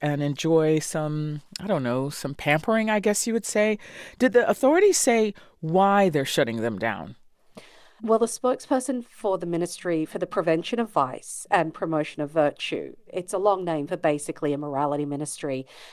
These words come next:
Speaker 2: tweeted a video where he said they were shutting down the salons because men were being pressured into going into debt to pay for extravagant wedding makeovers. And then he said women were getting procedures that were un-Islamic, like hair weaves and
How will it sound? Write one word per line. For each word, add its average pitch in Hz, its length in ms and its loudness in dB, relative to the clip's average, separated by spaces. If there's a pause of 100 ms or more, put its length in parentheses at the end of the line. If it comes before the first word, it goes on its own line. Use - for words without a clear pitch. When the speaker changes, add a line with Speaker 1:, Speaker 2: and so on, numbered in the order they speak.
(120)
Speaker 2:
tweeted - 380 -2
a 359 40 2
video 170 640 0
where 180 200 0
he 190 140 -8
said 202 280 -2
they 202 100 0
were 190 100 -6
shutting 262 380 0
down 269 240 -2
the 240 60 -4
salons 147 680 -4 (300)
because 240 320 0
men 220 340 2
were 339 120 2
being 233 180 -2
pressured 214 840 -2
into 208 320 -2
going 190 380 0
into 180 260 -8
debt - 560 0 (260)
to - 140 -2
pay 185 260 -4
for 196 180 -10
extravagant 151 680 -4
wedding 151 280 -2
makeovers. - 840 -6 (640)
And 233 100 4
then 302 140 2
he 359 160 2
said 269 260 -2
women 262 300 4
were 294 60 0
getting 240 280 -2
procedures 226 600 -2
that - 120 0
were - 180 -4
un-Islamic, 185 880 -2
like 170 220 2
hair 208 280 0
weaves 151 400 -2
and 151 120 -4